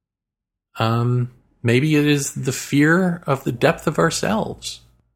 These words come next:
because we're not used to sitting, sitting with that person, and we certainly don't engage the world with that person. Some introverts might, right?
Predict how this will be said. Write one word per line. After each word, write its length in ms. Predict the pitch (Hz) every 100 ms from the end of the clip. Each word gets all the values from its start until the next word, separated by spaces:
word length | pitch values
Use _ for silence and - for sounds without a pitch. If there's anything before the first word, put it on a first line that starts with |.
| _ _ _ _ -
because 260 | 131 139
we're 100 | 156
not 160 | 170 156
used 200 | 190 -
to 80 | 185
sitting, 520 | - 226 147 127 -
sitting 380 | - 190 233 131
with 120 | 107
that 220 | 104 101
person, 320 | 113 104 139
and 140 | 139 117
we 100 | 127
certainly 340 | 170 160 139
don't 240 | 127 139
engage 420 | 131 123 120 120 107
the 120 | 117
world 360 | 107 110 147
with 140 | 117 104
that 220 | 104 -
person. 420 | - - - - _ _ _ _ _ _ _ _ _ _ _ _ _ _ _ _ _ _
Some 200 | - 107
introverts 760 | 135 220 - 123 107 98 101 107
might, 380 | 95 113 165
right? 380 | 110 113 190 196